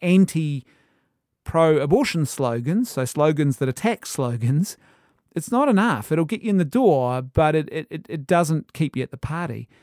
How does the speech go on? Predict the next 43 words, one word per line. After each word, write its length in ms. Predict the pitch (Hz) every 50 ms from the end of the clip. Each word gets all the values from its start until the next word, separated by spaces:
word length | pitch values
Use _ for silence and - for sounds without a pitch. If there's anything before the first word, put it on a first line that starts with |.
| _ _
So 160 | - - 170 160
we 180 | 165 196 214
need 140 | 214 214 175
to 60 | 170
be 100 | 147 156
drinking 340 | 127 147 151 151 - - 139
from 180 | 120 - 131 127
deep 220 | - 139 131 -
wells 320 | - 127 127 127 127 123 123
of 80 | 123
fresh 280 | - - 131 127 - -
water 200 | 127 127 123 127
ourselves. 520 | 127 131 131 - 185 208 180 131 127 120 120
We 100 | 127 127
need 220 | 135 139 143 131
to 80 | - 127
be 260 | 123 127 123 123 120 - _ _ _ _ _ _ _ -
constantly, 800 | - 196 185 175 - - - - 147 143 135 131 127 123 127 -
um, 320 | 120 120 120 120 120 - - -
I 60 | 135
think, 180 | - 131 - -
forming 560 | - - - 165 170 170 165 160 160 160 151
and 240 | 127 120 123 120 123
deepening 480 | - 165 170 - - 143 143 135 131 127
our 100 | 127 131
own 100 | 127 131
understanding 680 | 131 131 123 - - 151 147 156 160 156 151 151 139 127
and 140 | 120 113
examination 680 | 113 120 117 147 143 131 127 123 131 143 147 - - 160
of 80 | 151 135
these 180 | 139 139 127 143
issues, 340 | 139 - - 139 139 - - _ _ _ _ _ _ _ _ _ _ -
and 140 | 160 160
so 140 | - 190 180
that 140 | 170 170 - - - - -
we 300 | - - - 180 185 180
actually 220 | 175 170 - - 160
have 180 | 101 147 147 139
something 440 | - - 160 127 131 131 135 131 -
substantive 720 | - - 123 - - 139 135 135 127 135 120 - - -
and 140 | 120 117 113
fresh 340 | - - 139 127 120 - -
to 100 | 147